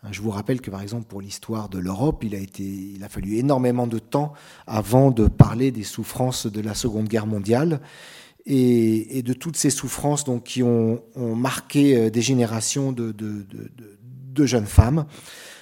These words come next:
euh, et de ces résiliences dans un contexte où la parole publique libre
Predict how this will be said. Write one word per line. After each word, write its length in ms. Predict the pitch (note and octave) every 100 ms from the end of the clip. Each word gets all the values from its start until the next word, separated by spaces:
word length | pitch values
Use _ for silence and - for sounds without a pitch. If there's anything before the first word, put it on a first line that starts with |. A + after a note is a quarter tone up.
| _ -
euh, 600 | C3 A#2 A2 A2 G#2+ G#2+ -
et 140 | C3+
de 140 | B2 A#2
ces 180 | - B2
résiliences 580 | B2 A2+ A#2 B2+ D3+
dans 200 | B2+ A#2
un 60 | A#2+
contexte 600 | - A#2+ - D3 - C3 D#3
où 100 | B2+
la 140 | G#2+
parole 340 | - C3+ C#3
publique 540 | - C#3 B2+ C3 - B2+
libre 560 | A#2 A#2 C#3+ F3 D3+